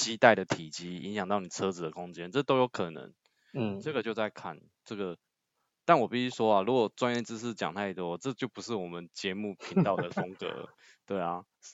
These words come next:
Speaker 2: OK，
Speaker 1: 我
Speaker 2: 那我们就撇除冰箱，我们今天讲一个没有冰箱的时候怎么使用。其实现在露营地啊，很多人都，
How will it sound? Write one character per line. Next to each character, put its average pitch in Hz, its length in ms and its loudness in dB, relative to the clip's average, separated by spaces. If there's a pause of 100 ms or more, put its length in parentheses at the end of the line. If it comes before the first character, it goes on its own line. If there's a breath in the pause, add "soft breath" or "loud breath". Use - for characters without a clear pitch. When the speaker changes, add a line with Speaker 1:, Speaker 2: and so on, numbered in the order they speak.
(140)
Speaker 2:
OK， 131 180 4
Speaker 1:
我 147 60 8
Speaker 2:
那 185 100 8
我 143 100 10
们 117 160 2
就 143 220 8
撇 120 240 6
除 120 160 2
冰 131 180 2
箱， 127 200 8
我 131 80 8
们 139 100 6
今 170 80 10
天 180 100 10
讲 135 160 6
一 120 40 0
个 123 100 8
没 127 80 6
有 120 100 8
冰 117 220 -2
箱 107 240 4
的 107 80 -2
时 - 180 -4
候 107 200 2
怎 107 100 -2
么 107 80 0
使 - 240 -2
用。 113 240 2
其 165 140 6
实 220 180 8
现 220 160 8
在 208 80 8
露 196 160 6
营 131 100 6
地 139 160 6
啊， 113 180 6
很 120 220 0
多 139 220 8
人 117 140 8
都， 123 420 6